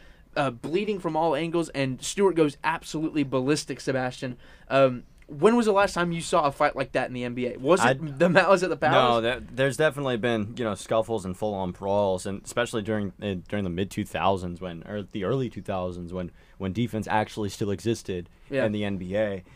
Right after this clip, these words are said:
Speaker 2: But no, my favorite part about this, this fight is that Isaiah Thomas goes, like, backs
Speaker 1: Stewart?
Speaker 2: off and goes, uh,
Speaker 1: Isaiah
Speaker 2: yeah.
Speaker 1: Thomas hasn't played in a
Speaker 2: Sorry.
Speaker 1: while in
Speaker 2: That,
Speaker 1: Detroit.
Speaker 2: I did the same thing that I think the ref did last night then.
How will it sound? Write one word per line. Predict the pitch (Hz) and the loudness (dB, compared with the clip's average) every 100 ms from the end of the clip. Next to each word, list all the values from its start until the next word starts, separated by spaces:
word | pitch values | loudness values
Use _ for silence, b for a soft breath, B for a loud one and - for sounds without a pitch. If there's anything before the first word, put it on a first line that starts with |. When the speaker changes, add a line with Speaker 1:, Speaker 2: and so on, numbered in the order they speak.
| b - | b -4
Speaker 2:
But | 110 107 | -2 0
no, | 120 131 | 2 2
my | 110 135 | 4 2
favorite | 156 185 135 | 4 2 2
part | 107 123 123 | 0 4 4
about | 98 95 - | 6 4 4
this, | 95 - - - | -4 -6 -12 -16
this | 110 101 104 | -8 -2 -2
fight | - 110 92 - | 2 2 2 -2
is | 110 104 | -4 0
that | 101 | 2
Isaiah | 98 90 123 131 | 2 2 2 2
Thomas | 117 113 113 92 - | 4 4 4 -2 0
goes, | 110 107 | 2 2
like, | 101 - | -2 0
backs | 107 117 - | 4 4 6
Speaker 1:
Stewart? | 117 | 6
Speaker 2:
off | 120 | 6
and | 123 | 4
goes, | 113 110 | 0 0
uh, | 113 95 - | 0 -2 -2
Speaker 1:
Isaiah | - 196 | 4 8
Speaker 2:
yeah. | |
Speaker 1:
Thomas | 202 185 165 | 10 8 6
hasn't | 135 | 4
played | 139 143 | 4 6
in | |
a | 131 | 8
Speaker 2:
Sorry. | |
Speaker 1:
while | 151 147 | 8 8
in | 156 | 6
Speaker 2:
That, | 180 | 4
Speaker 1:
Detroit. | 135 120 | 4 6
Speaker 2:
I | 190 | 6
did | 302 | 6
the | 285 | 0
same | - 269 247 | 2 0 2
thing | 240 208 | -2 0
that | 180 | 0
I | |
think | 165 196 | 0 0
the | 147 | 2
ref | 131 185 - | 4 2 2
did | 131 | 0
last | 107 127 135 | 2 2 2
night | 139 175 117 | 0 -2 0
then. | 95 92 92 | -2 -2 -4